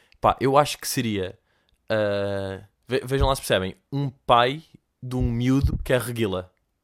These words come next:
Porque eu acho que tenho... Vejam lá se percebem, esta voz, se não podia, bué, ser assim de um pai tipo trinta e seis anos, estão a ver? Pá, que curte montanhismo, <laughs> tipo, que já fez alpinismo em puto e anda de B T T e tem sapatos da Merrell, estão a ver? É esse pai.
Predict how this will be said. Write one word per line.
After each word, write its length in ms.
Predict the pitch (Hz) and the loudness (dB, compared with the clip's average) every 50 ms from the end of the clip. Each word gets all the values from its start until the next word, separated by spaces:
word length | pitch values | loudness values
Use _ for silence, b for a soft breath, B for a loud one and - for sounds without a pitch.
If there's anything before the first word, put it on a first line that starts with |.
| _ _ _ _ _ | _ _ _ _ _
Porque 160 | - - - | -4 2 4
eu 100 | 165 160 | 6 6
acho 160 | 190 196 190 - | 6 4 4 0
que 60 | - | -2
tenho... 200 | 185 165 147 - - | -2 -2 -2 -4 -4
Vejam 220 | 143 160 175 175 | -4 -2 0 2
lá 100 | 160 160 | 0 0
se 80 | - - | 0 -4
percebem, 340 | - - 123 110 107 110 | -4 -2 0 2 2 2
esta 220 | 120 127 - - 127 | 0 0 -2 -4 -4
voz, 480 | 107 104 95 92 98 110 - - - b b b b b b | -4 -2 -2 -2 -4 -6 -8 -14 -18 b b b b b b
se 180 | - - - | -10 -4 -2
não 120 | 143 143 139 | -2 -2 -2
podia, 360 | - - 127 127 143 147 139 | -4 -8 -8 -4 -2 -2 0
bué, 240 | 117 120 131 135 143 | 0 0 -2 -2 -2
ser 200 | - - 139 135 | -2 -4 -6 -6
assim 240 | - - 135 131 | -6 -6 -6 -6
de 60 | 120 120 | -4 -6
um 120 | 120 113 | -6 -6
pai 300 | 104 - 120 120 120 113 | -2 2 2 2 2 2
tipo 440 | - - 117 104 - 107 110 110 B B B B B B B B B _ | -2 -4 -6 -6 -2 -2 -2 -2 B B B B B B B B B _
trinta 280 | - 143 147 143 - 147 | -4 -4 -2 -2 -2 -2
e 60 | 135 | -2
seis 280 | - - 143 131 117 | 0 0 0 2 2
anos, 460 | 120 113 120 139 156 160 - - - - _ _ _ _ _ | 2 2 2 0 -4 -8 -12 -16 -20 -20 _ _ _ _ _
estão 180 | _ - 113 | _ -6 -4
a 40 | 117 | -4
ver? 340 | 110 104 113 120 131 143 b b b b b b b _ _ | -2 0 0 0 0 -2 b b b b b b b _ _
Pá, 140 | - 127 104 | 2 2 2
que 160 | - - - | 0 -4 -6
curte 300 | - 151 160 151 - - | 0 0 0 0 0 -2
montanhismo, 680 | 143 143 143 139 - 135 127 123 127 120 131 139 180 B B B B B B B B B | -2 -2 0 0 -2 -2 -2 -2 -2 -2 -4 -6 -8 B B B B B B B B B
<laughs> 460 | B B B B B _ - 104 107 - | B B B B B _ -8 -8 -6 -6
tipo, 240 | 120 117 - - | -6 -8 -8 -10
que 120 | - - - | -12 -2 2
já 100 | 135 127 | 2 2
fez 240 | - - 175 160 165 | 2 2 2 2 4
alpinismo 520 | 156 143 - 156 131 127 127 123 160 147 | 2 2 2 -2 -2 -2 -2 -4 -4 -4
em 80 | 131 120 | -6 -4
puto 320 | - 127 135 127 - 110 | -2 0 0 0 0 0
e 40 | 113 | -2
anda 240 | 117 120 117 117 110 | 0 0 0 -2 -2
de 80 | 107 | -2
B 140 | 101 101 117 | -2 -4 -4
T 180 | - - 107 95 | -2 -2 -4 -4
T 340 | - 123 120 123 120 117 | -2 0 2 2 4 2
e 100 | 110 101 | 0 -2
tem 220 | 90 - 95 95 92 | -4 -6 -6 -6 -6
sapatos 460 | 85 - 110 98 - 113 104 - - | -6 -6 -8 -2 0 0 0 0 -2
da 100 | 110 107 | -4 -4
Merrell, 400 | 101 101 104 110 117 127 139 156 | -2 0 0 0 0 0 -2 -4
estão 180 | 156 - - 104 | -6 -8 -8 -8
a 40 | 98 | -4
ver? 180 | 95 104 113 | -2 -2 0
É 80 | 117 110 | 0 0
esse 200 | 113 131 131 - | 0 0 -2 -4
pai. 340 | - - 110 110 131 170 | 0 2 2 2 2 -2